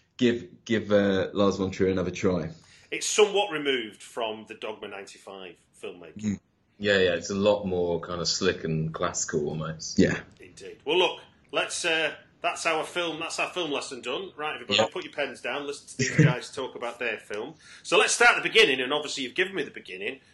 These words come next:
Speaker 2: with your twentieth year, saying that you wrote this, this short, this short play called Criminal
Speaker 1: Yeah.
Speaker 2: Audition. I'm presuming that's not a coincidence. Um,
Speaker 1: No.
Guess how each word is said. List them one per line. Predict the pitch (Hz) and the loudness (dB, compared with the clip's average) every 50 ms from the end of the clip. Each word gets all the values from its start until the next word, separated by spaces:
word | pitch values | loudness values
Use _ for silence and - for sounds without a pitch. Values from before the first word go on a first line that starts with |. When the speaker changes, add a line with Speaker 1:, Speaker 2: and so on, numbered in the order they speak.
| _ _ | _ _
Speaker 2:
with | 123 131 131 131 | -8 -8 -8 -8
your | 131 120 | -10 -10
twentieth | - - 151 147 135 131 131 127 - | -6 -2 0 0 2 2 0 -2 -2
year, | 151 180 208 165 - - | -2 0 0 0 -2 -4
saying | - - 135 127 117 113 110 | -6 -4 -2 -2 -2 -4 -6
that | 110 113 110 | -8 -12 -14
you | 110 113 113 107 | -16 -16 -14 -8
wrote | 113 117 117 113 113 | -6 -6 -6 -6 -8
this, | 113 107 - - - - - | -10 -10 -10 -12 -12 -14 -14
this | 113 104 | -12 -12
short, | - - - - 123 113 110 104 - - _ _ _ _ _ _ _ _ | -10 -10 -8 -8 -8 -8 -8 -10 -12 -16 _ _ _ _ _ _ _ _
this | - 113 | -10 -8
short | - - - 139 120 117 - - | -6 -4 -4 -2 -4 -4 -6 -8
play | - - 131 117 98 90 92 - - _ _ _ | -6 -4 -2 -2 -2 -4 -8 -12 -18 _ _ _
called | _ - 107 104 - - | _ -10 -10 -10 -10 -10
Criminal | - 110 107 107 107 | -10 -6 -4 0 2
Speaker 1:
Yeah. | 117 | 2
Speaker 2:
Audition. | 107 - 156 151 - - 90 85 - _ _ - _ - | 2 0 -2 -6 -8 -8 -12 -14 -16 _ _ -20 _ -8
I'm | 127 127 | -8 -6
presuming | - 139 131 - 180 240 240 156 110 120 175 233 - - _ _ _ _ _ _ _ _ _ _ _ _ | -4 -6 0 2 2 2 2 0 -2 -6 -6 -8 -10 -16 _ _ _ _ _ _ _ _ _ _ _ _
that's | 156 156 151 - - | 0 0 0 0 -2
not | 165 156 147 | -2 -2 -2
a | 143 | -2
coincidence. | - 147 143 131 117 110 104 87 87 82 82 - - - - - _ _ _ _ _ _ - | -2 -2 -4 -4 -4 -6 -12 -16 -16 -18 -16 -16 -18 -16 -18 -20 _ _ _ _ _ _ -8
Um, | 120 117 110 110 120 | -6 0 6 8 10
Speaker 1:
No. | 135 127 123 107 | 10 10 8 6